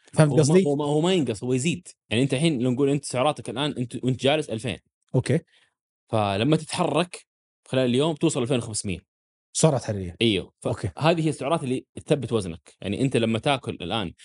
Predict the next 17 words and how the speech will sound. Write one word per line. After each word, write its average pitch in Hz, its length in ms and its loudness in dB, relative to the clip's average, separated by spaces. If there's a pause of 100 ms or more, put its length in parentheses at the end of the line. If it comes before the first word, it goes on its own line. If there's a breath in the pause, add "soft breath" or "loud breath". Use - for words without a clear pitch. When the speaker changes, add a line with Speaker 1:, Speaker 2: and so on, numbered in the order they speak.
(220 loud breath)
Speaker 2:
هو 127 180 4
ال-، 123 220 -4
ال-، 107 260 -6
الحاسبة 139 560 -2
تحسب - 280 -6
لك 175 260 -6 (580)
نشاطك 170 800 -2 (680)
بلس 139 720 0
اللي 113 140 0
هو، 160 500 0 (200)
آه، 90 760 -4
معدل 131 380 0
الحرق، 175 300 -2 (720)
آه، 95 140 0
في 95 140 -4
وضعية 113 300 2
الراحة. 85 400 -10